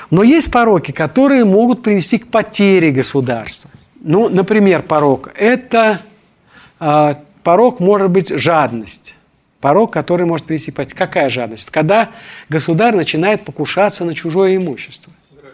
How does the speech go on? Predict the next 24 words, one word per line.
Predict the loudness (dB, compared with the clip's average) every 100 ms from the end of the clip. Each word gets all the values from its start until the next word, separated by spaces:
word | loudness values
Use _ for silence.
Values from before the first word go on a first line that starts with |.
| _ _
На | 2 4
имущество | 4 2 -2 -2
знати, | 0 0 2 0 -2 -4 -6 -20 -20 -20 -6
да, | -2 0
начинает | 0 0 0 0 0
притеснять. | -4 -2 -2 0 0 0 -2
То | -4 -6
есть, | -6 -4
когда | 0 2 0
он | 0 0
многих | 2 2 4 4 4 0 -2
влиятельных | 0 2 2 -2 -8
людей | -6 -4
лишает | -4 -2 -2 -2
имущества, | -2 0 0 -2 -4
они | -2
могут | -4 -4
объединиться | -4 -2 -2 -2 -2
и | -4
его | -4
скинуть. | -8 -18 -20 -20 _ -20 -20 -20 -20 -4
Порог | 0 4 2 2
является | 0 2 2 0
страсти. | -2 0 0 2 0 -4 -8 -10